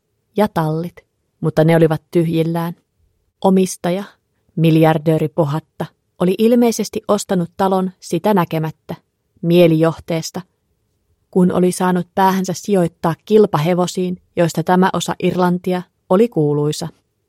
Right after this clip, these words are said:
Paitsi ettei hän ollut ostanut hevosia, eikä koskaan käynyt täällä, joten tässä se oli, asumattomana, sisustettuna hänen vaatimustensa mukaisesti.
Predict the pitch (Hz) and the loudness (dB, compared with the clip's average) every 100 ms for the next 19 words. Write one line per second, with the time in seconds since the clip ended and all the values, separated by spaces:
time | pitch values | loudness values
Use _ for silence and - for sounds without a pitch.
0 | _ _ _ _ - 185 185 - 233 233 | _ _ _ _ -4 -2 -4 -8 -6 -6
1 | - 220 196 202 202 202 - 220 214 202 | -4 -2 -2 -2 0 0 0 -4 -2 -2
2 | 175 - 214 208 208 - 208 - _ _ | -4 -2 -2 -2 -2 -4 -8 -10 _ _
3 | _ 196 185 180 180 175 - 170 170 175 | _ -2 -2 0 0 0 0 0 0 0
4 | 170 202 - - 160 156 160 - _ _ | 0 0 -4 -4 -4 -4 -6 -10 _ _
5 | _ _ _ _ _ 190 185 170 165 180 | _ _ _ _ _ 0 2 0 0 0
6 | 185 - 175 160 - 170 175 - _ _ | -2 -4 -8 -6 -4 -4 -4 -10 _ _
7 | _ _ _ _ 220 214 190 165 160 - | _ _ _ _ -2 0 -2 -2 -6 -8
8 | 180 180 185 - _ _ _ _ _ - | -6 -4 -6 -12 _ _ _ _ _ -8
9 | 208 214 190 202 190 - 190 190 - - | -2 -2 0 -2 -4 -4 -4 -4 -10 -2
10 | 180 180 175 170 170 175 175 - 180 175 | 2 4 6 4 4 0 -2 -2 -2 0
11 | 226 170 - 160 160 180 - 190 | 2 2 2 -2 -2 -8 -12 -14